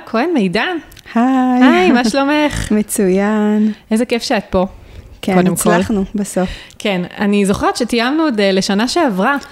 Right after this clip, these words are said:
Speaker 2: כן,
Speaker 1: את זוכרת
Speaker 2: כן.
Speaker 1: בקיץ הקודם, ואיכשהו זה לא
Speaker 2: נכון.
Speaker 1: הסתדר?
Speaker 2: נכון.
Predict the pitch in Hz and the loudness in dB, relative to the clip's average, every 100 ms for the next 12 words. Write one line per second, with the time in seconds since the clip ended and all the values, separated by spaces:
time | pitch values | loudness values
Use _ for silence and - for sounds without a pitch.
0 | - - 240 208 233 220 208 208 254 - | -6 0 2 4 4 2 2 0 -2 -2
1 | 233 196 202 320 247 226 277 220 214 254 | -2 0 0 0 0 0 0 2 0 -2
2 | - 208 226 302 381 190 - 202 190 | -2 0 0 0 0 0 -2 -4 -4